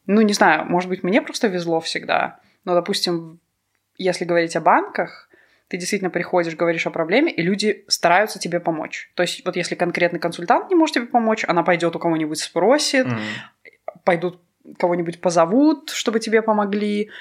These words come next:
Speaker 1: либо они там куда-то позвонят, чтобы тебе помогли, и тебе
Speaker 2: Да.
Speaker 1: в итоге помогают.
Speaker 2: Мгм.
Speaker 1: Или хотя бы говорят, что тебе нужно там сделать, подождать, когда что может решиться и так далее.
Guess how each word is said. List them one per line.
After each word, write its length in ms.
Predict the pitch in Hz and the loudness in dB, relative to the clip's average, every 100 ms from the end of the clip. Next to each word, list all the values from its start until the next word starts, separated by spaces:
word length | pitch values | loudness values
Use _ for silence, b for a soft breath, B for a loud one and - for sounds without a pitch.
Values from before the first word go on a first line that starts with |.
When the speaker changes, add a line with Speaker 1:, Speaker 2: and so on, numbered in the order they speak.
| B | B
Speaker 1:
либо 220 | 170 165 | -2 2
они 140 | 165 165 | 2 0
там 100 | 160 | -4
куда-то 240 | 160 160 | -6 -6
позвонят, 560 | 160 160 160 185 269 311 | -6 -4 -2 4 4 4
чтобы 260 | - 254 240 | 0 -2 -2
тебе 240 | 233 226 | -2 -2
помогли, 420 | 226 214 208 214 | 0 -2 -2 -4
и 120 | 196 | -4
тебе 240 | - 175 254 | -4 0 2
Speaker 2:
Да. 80 | - | 2
Speaker 1:
в 20 | |
итоге 220 | 220 220 | 2 2
помогают. 580 | 220 196 175 143 - - | 0 0 2 2 0 -6
Speaker 2:
Мгм. 280 | 123 120 113 | -10 -10 -6
Speaker 1:
Или 140 | - 214 | -2 2
хотя 260 | 214 202 | 2 2
бы 80 | 185 | 0
говорят, 480 | 180 175 175 233 349 | 2 4 6 6 4
что 300 | - - 185 | -4 -4 -2
тебе 200 | 214 190 | -2 -4
нужно 360 | 175 175 170 151 | -6 -6 -6 -8
там 220 | 147 139 | -8 -10
сделать, 720 | 156 156 233 247 226 214 - | -8 -2 2 4 2 0 -2
подождать, 720 | 151 147 160 165 208 233 233 - | -6 -4 -2 2 4 4 0 -6
когда 320 | 160 160 165 | -6 -2 -2
что 180 | 165 160 | -2 -6
может 280 | 156 156 156 | -6 -8 -10
решиться 380 | 170 - 330 - | -6 -4 -4 -6
и 40 | |
так 160 | 190 175 | -6 -6
далее. 260 | - - | -8 -8